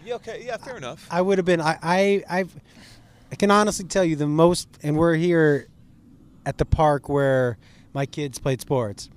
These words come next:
Speaker 2: I can honestly tell you that this, these fields, not in a competitive way, in a, in a pure joy way, were top five happiest moments of my life.
Speaker 1: I can see that.
Speaker 2: There's such a,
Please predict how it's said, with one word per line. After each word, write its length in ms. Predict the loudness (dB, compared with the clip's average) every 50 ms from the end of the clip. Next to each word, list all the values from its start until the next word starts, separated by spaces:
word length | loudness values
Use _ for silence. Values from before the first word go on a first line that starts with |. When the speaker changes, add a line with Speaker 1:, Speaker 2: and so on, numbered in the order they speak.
| -20 -20 -20 -20 -20 -20 -20 _ -20 -20 -20 -18 _
Speaker 2:
I 80 | -6 -2
can 140 | 0 2 2
honestly 340 | 2 2 0 -2 -2 -4 -6
tell 180 | -2 0 0 0
you 140 | 0 -2 -4
that 260 | -6 -12 -14 -10 0
this, 340 | 2 2 2 2 0 -6 -16 -10
these 240 | -4 -2 -2 -2 -4
fields, 580 | -4 -2 0 2 2 2 2 -2 -6 -10 -14 -16 -16 -20 -20 -20 -20 -20 -20 -12
not 260 | -4 -2 0 0 0 0
in 120 | -4 -4
a 100 | -4 -4
competitive 680 | -6 -8 -14 -10 -10 -10 -8 -6 -6 -4 -4 -4 -6 -6
way, 320 | -12 -14 -14 -16 -20 -20 -20 -20 -20 -20 -16 -12
in 140 | -10 -10
a, 60 | -10 -10 _ -18 _
in 120 | -10 -6 -6
a 60 | -8
pure 560 | -8 -10 -16 -12 -6 -4 -2 -2 -2 -2 -4
joy 640 | -6 -8 -12 -10 -4 -2 -2 0 0 0 0 -2 0
way, 480 | 0 0 0 -2 -4 -8 -12 -18 -20 -20 -20 -20 -20 -20 _ -20 _ -20 _ -20 -20 -20 -20 -16 -10
were 480 | -6 0 2 4 4 4 4 0 -2 -4 -10 -20 -20 -20 -20 -20 -14 -12
top 340 | -6 -2 -2 -2 -2 -6
five 400 | -12 -6 -4 -2 -2 -2 -2 -4
happiest 400 | -4 -4 -6 -4 -6 -8 -8 -6
moments 300 | -6 -6 -6 -6 -8 -8
of 40 | -10
my 100 | -12 -12
life. 320 | -14 -16 -18 -20 -20 -20 -20 -20 -20 -20 _ _ _
Speaker 1:
I 60 | -20 -20
can 120 | -20 -18
see 220 | -16 -16 -14 -12
that. 260 | -10 -10 -8 -10 -10 -14 -18 -20 -20 _ _ -2
Speaker 2:
There's 280 | 2 4 4 4 4
such 360 | 0 0 0 0 -2 0 -4
a, 600 | -4 -2 -2 -2 -2 -2 -2 -2 -4 -6 -8 -10